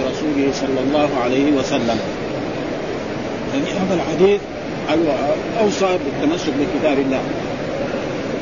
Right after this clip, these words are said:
ف-، فالحديث وفي أحاديث أخرى كثيرة موجودة،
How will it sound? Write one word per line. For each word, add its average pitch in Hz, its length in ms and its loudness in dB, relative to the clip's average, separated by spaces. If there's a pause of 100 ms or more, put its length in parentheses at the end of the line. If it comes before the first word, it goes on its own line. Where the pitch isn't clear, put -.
(1300)
ف-، 139 360 4 (140)
فالحديث 139 680 4 (120)
وفي 151 240 0
أحاديث 147 480 2
أخرى 147 360 0 (100)
كثيرة 151 280 2
موجودة، 131 540 2